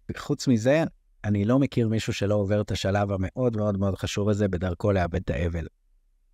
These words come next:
אבל אני חושב שהיום אני לא עסוק בזה, כי, ושוב, אני חוזר לשחקני הכדורסל בכיסאות גלגלים, ומה שלמדתי מהם,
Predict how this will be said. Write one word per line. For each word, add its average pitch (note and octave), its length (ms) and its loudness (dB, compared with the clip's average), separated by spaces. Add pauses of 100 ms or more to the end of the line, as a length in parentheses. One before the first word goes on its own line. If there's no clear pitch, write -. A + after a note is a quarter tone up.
(280)
אבל F#2+ 420 2
אני F#2+ 200 0
חושב - 160 -2
שהיום A2+ 640 2 (380)
אני G2+ 320 2 (140)
לא A#2 200 2
עסוק C3+ 300 -2
בזה, B2 300 0 (100)
כי, F2 260 -2 (500)
ושוב, A2+ 300 2
אני F#2+ 120 2
חוזר G2+ 360 2
לשחקני G#2 440 0
הכדורסל G2 480 -2
בכיסאות F#2 440 -4
גלגלים, F#2+ 460 -2
ומה E2+ 160 -4
שלמדתי F#2+ 520 -2
מהם, D3 260 0